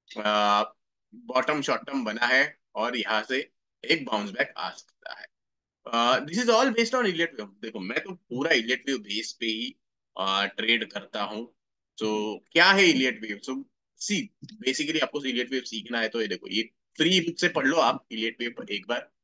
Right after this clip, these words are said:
आपको पूरा complete idea मिलेगा। एक free course है हमारा, वो भी कर सकते हो Elliott wave का, उस पे भी मैंने free में सिखाया है सारे patterns, अ, basic pattern Elliott wave के। And, uh, free ये जो link है हमारे website पे है, description में है या फिर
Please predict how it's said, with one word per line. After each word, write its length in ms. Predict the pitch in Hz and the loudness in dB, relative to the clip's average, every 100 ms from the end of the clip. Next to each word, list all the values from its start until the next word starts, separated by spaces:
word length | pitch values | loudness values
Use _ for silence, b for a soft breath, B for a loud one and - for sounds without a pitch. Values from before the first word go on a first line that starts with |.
| _ _ - | _ _ -4
आपको 220 | 104 143 | -2 0
पूरा 360 | 123 131 139 147 | 0 -2 0 -2
complete 420 | 131 107 139 - | -4 -2 -2 0
idea 260 | 104 107 127 | 0 2 2
मिलेगा। 520 | 123 117 113 131 - _ _ - | 2 0 2 -2 -4 _ _ -16
एक 220 | 123 - | -16 -6
free 200 | 151 160 | 0 2
course 340 | 165 156 160 165 | 2 2 4 4
है 80 | |
हमारा, 260 | 139 135 131 | 4 4 4
वो 160 | 107 101 | 2 -4
भी 120 | 107 | -6
कर 180 | 110 113 | -6 -6
सकते 240 | 110 113 | -6 -2
हो 120 | 117 | 0
Elliott 280 | 110 107 - | 0 0 0
wave 140 | 110 101 | -4 -2
का, 200 | 107 - _ _ _ | -6 -6 _ _ _
उस 140 | 107 - | -4 -2
पे 120 | 123 | -2
भी 120 | 120 | -2
मैंने 380 | 117 110 113 110 | -2 2 2 2
free 240 | - 110 | 0 -4
में 100 | 117 | -4
सिखाया 380 | 117 110 113 110 | -4 0 4 6
है 120 | 113 | 6
सारे 220 | 117 104 104 | 4 0 0
patterns, 600 | 107 - 139 - - _ _ _ | 0 0 -2 -4 -10 _ _ _
अ, 140 | 101 101 | -2 -2
basic 420 | 113 113 135 110 | 0 0 0 0
pattern 200 | 107 117 | -2 0
Elliott 340 | 113 107 101 104 | 0 0 -2 -4
wave 180 | 104 - | -6 -6
के। 160 | 165 - _ _ _ - | -6 -8 _ _ _ 0
And, 280 | 165 240 214 - _ - | 4 4 2 -10 _ -4
uh, 260 | 113 110 104 | 2 4 4
free 440 | - 190 196 - 143 | 4 4 4 0 0
ये 220 | 139 143 | 2 4
जो 280 | 151 135 - | 2 0 -2
link 320 | 120 147 139 | 0 0 0
है 60 | 117 | -2
हमारे 260 | 110 110 | 0 0
website 420 | 107 101 123 117 117 | 0 0 2 2 0
पे 60 | |
है, 180 | 117 110 - | 0 0 -2
description 480 | 113 - 139 - 123 | -8 -6 -4 -2 0
में 140 | 117 | 0
है 220 | 107 107 110 | 2 4 4
या 100 | 110 | 2
फिर 200 | 120 | 0